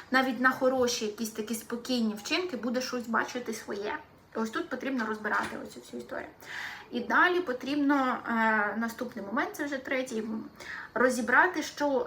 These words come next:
працює, що не працює. Тому що зазвичай до мене вже приходили, десь там попередньо з кимось працювали, і десь щось спрацьовує, десь щось не спрацьовує. Тобто для когось хтось прийняв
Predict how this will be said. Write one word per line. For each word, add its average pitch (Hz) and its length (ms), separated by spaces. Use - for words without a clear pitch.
працює, 294 420
що - 180
не 220 100
працює. 220 500
Тому 240 180
що 254 180
зазвичай 269 500
до 359 60
мене 302 180
вже 285 140
приходили, 302 580
десь 285 180
там 240 160
попередньо 240 500
з - 80
кимось 220 260
працювали, 359 720
і 254 100
десь 294 260
щось 311 260
спрацьовує, 262 540
десь 254 160
щось 240 200
не 220 80
спрацьовує. - 680
Тобто 254 560
для 240 160
когось 311 840
хтось - 580
прийняв 262 640